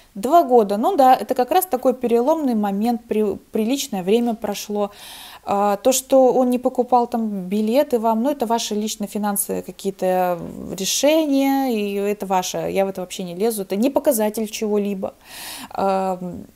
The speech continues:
это, мы, об этом мало информации, да, в письме дано, мы не можем как-то рассуждать, о чем-то догадываться, что-то констатировать. Было и было, окей. Но про самого человека, вот про нерешительность,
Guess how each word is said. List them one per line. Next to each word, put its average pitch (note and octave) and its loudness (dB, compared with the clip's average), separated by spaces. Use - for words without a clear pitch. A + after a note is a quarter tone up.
это, A3+ -4
мы, A3+ 2
об A3 2
этом A3+ 2
мало G#3 2
информации, G3 0
да, G3 0
в - -14
письме - -8
дано, F3+ -4
мы F#3+ -2
не G#3+ 2
можем G3 0
как-то F#3 -2
рассуждать, F#3+ -2
о F#3+ -6
чем-то F#3 -8
догадываться, F3+ -2
что-то - -4
констатировать. F#3+ -4
Было D4+ 6
и A3 4
было, F3+ 0
окей. A3 -2
Но F4+ 2
про F4+ 2
самого D#4 0
человека, D#4 0
вот B3 -2
про A3+ 2
нерешительность, B3+ 0